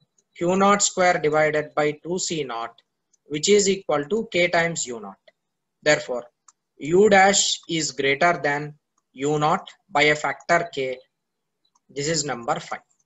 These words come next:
Right? So in this case, what are remaining constant? Electric field is remained constant and potential difference is remained constant.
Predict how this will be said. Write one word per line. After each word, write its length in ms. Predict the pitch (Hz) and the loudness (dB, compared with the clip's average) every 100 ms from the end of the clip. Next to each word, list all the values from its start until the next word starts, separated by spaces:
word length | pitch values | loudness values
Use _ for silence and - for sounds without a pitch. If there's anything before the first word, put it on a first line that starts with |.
| _ _ _ _ _ _ _ _ _ _ _ _ _ | _ _ _ _ _ _ _ _ _ _ _ _ _
Right? 200 | 156 208 - _ _ - | 0 0 -2 _ _ -4
So 140 | 226 226 | -2 2
in 160 | 208 | 4
this 320 | 226 262 - - | 4 4 2 2
case, 500 | 202 240 - - - _ _ - | 2 4 0 -2 -8 _ _ -2
what 220 | 165 196 | 2 4
are 160 | 214 202 | 4 4
remaining 420 | 196 208 208 208 | 2 2 2 0
constant? 560 | 190 185 - 226 240 - _ _ | 0 0 0 -2 -2 -10 _ _
Electric 480 | 147 170 170 196 196 | 0 0 2 -4 -2
field 180 | 202 202 | 0 4
is 220 | 214 202 | 4 4
remained 360 | 196 202 202 196 | 0 2 0 0
constant 560 | 196 196 - 214 220 - _ _ _ - | 0 0 -2 -2 -4 -10 _ _ _ -2
and 200 | 196 247 247 _ _ _ _ _ - | -2 0 -6 _ _ _ _ _ -2
potential 480 | 180 208 214 226 214 | 2 2 2 2 2
difference 400 | 196 202 196 185 | 0 0 -2 -2
is 180 | 170 | -4
remained 320 | 147 147 143 - | -4 -4 -6 -6
constant. 600 | 123 113 - 151 214 | -10 -8 -6 -6 -6